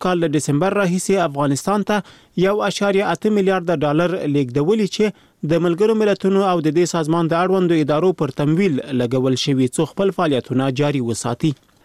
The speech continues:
بزنس سټنډرډ خپرونې پرون د امریکا د متحدو ایالاتونو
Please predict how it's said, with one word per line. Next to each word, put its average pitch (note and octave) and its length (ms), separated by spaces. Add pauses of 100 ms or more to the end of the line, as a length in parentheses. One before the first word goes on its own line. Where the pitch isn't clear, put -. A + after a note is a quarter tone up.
(120)
بزنس A3 520
سټنډرډ G3+ 720
خپرونې G#3 480
پرون G3 240
د F#3 100
امریکا F3 260 (120)
د E3+ 80
متحدو F3 340
ایالاتونو F3 480